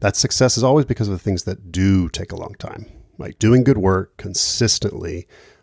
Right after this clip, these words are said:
over a long period of time, years. It's not shipping version one point oh and then immediately getting distracted after it doesn't make a ton of money and moving on to something else. It's not starting a podcast like this one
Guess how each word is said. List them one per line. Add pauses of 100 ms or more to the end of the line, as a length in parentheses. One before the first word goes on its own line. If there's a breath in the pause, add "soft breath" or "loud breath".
over
a
long
period
of
time,
years.
It's
not
shipping
version
one
point
oh
and
then
immediately
getting
distracted
after
it
doesn't
make
a
ton
of
money (500 loud breath)
and
moving
on
to
something
else.
It's
not
starting
a
podcast
like
this
one